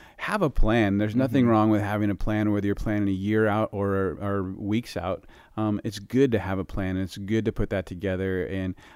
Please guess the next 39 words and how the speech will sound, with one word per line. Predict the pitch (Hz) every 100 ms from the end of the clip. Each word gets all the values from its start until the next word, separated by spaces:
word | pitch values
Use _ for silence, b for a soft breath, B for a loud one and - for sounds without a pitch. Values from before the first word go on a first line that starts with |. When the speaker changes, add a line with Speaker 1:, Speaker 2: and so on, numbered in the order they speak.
| -
Speaker 1:
I |
think | 107
all | 107 110
three | - 110
of | 107
us | 98
said | - 107
we | 98
have | 107 98
some | - 107
kind | 98 107 107
of | 98
form | - 104 104 98
of, | 98 92
of, | 98 98 90 98
um, | 98 92 90 101
list | 98 107 -
on | 104 101
our | 95
phones | - 107 104 101
or | 98
somewhere | - 107 104 101
where | 98
we're | 107
Speaker 2:
Mm-hmm. | 110
Speaker 1:
writing | 117 117 110
down | 107 104
series | - 117 113 110
ideas. | 95 92 95 92
Like, | 98
I | 107 127
do | 113 110
the | 98
same | 113 107
thing. | 104 101
It's | 92
on | 107 104
my | 98
phone. | - 104